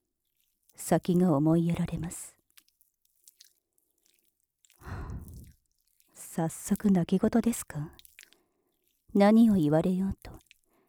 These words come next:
決して手は緩めませんよ。坊ちゃまのためになりませんから。むしろ、こんなに情けないのなら、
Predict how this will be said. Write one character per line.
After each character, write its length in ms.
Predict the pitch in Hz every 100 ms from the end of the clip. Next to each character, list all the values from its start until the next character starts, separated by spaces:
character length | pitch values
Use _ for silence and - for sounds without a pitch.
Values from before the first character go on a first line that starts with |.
| _ _ _ -
決 240 | 180 180
し 60 | -
て 100 | 208
手 140 | -
は 100 | 208
緩 260 | 165 156 170
め 120 | 190
ま 100 | 208
せ 180 | - 220
ん 120 | 202
よ。 200 | 143 156 _ _ _ _ _ _ _ _ _ _ _ -
坊 160 | 180
ち 240 | - - 190
ゃ 20 |
ま 100 | 165
の 120 | 135
た 160 | - 143
め 100 | 156
に 140 | 147
な 100 | 139
り 100 | -
ま 120 | 160
せ 160 | - 190
ん 60 |
か 180 | 190 -
ら。 100 | - - _ _ _ _ _ - _ _ _ _ _ _ _
む 140 | 180 -
し 220 | - 208
ろ、 120 | 143 - _ _ _ _ _ _ _ _ _ -
こ 180 | 151
ん 100 | 160
な 100 | 175
に 140 | 180 170
情 120 | 151 - -
け 100 | 185
な 140 | 202
い 80 | 202
の 100 | 175
な 140 | 139
ら、 160 | -